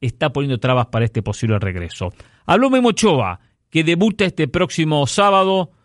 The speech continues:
contra Tigres. Ayer casualmente en Jorge Ramos y su banda lo decía Miguel Herrera,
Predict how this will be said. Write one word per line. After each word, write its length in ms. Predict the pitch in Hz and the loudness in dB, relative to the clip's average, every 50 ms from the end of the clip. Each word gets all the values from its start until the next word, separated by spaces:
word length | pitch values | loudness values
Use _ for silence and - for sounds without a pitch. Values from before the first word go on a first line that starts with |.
| _ _ _ _ | _ _ _ _
contra 380 | - 156 147 135 123 143 143 - | -4 -2 -2 0 0 0 -2 0
Tigres. 340 | - 202 196 190 175 - | 0 0 2 0 0 0
Ayer 220 | 139 120 123 165 139 | -2 -2 -2 -2 0
casualmente 580 | - 147 120 - 147 147 180 180 160 127 139 | 0 -2 0 0 0 0 2 0 0 0 0
en 60 | 131 120 | 0 2
Jorge 320 | - 160 147 123 139 135 | 2 2 2 2 0 0
Ramos 340 | 135 151 156 151 143 113 - | 0 0 0 0 0 0 0
y 40 | 127 | 0
su 140 | 107 131 135 | 0 0 0
banda 440 | 151 160 165 156 151 147 139 123 - _ _ _ _ _ - | 0 0 0 2 2 2 2 0 -2 _ _ _ _ _ -4
lo 160 | 131 143 147 | 0 2 2
decía 580 | 147 131 - - 190 190 160 139 117 101 98 _ _ _ _ _ _ _ _ _ _ | 2 0 -2 -2 0 0 2 2 0 0 -2 _ _ _ _ _ _ _ _ _ _
Miguel 340 | - 135 135 135 160 156 151 | 0 0 2 2 2 2 2
Herrera, 600 | 151 143 - 165 190 202 190 185 185 180 165 | 2 2 2 2 2 2 2 0 0 -2 -2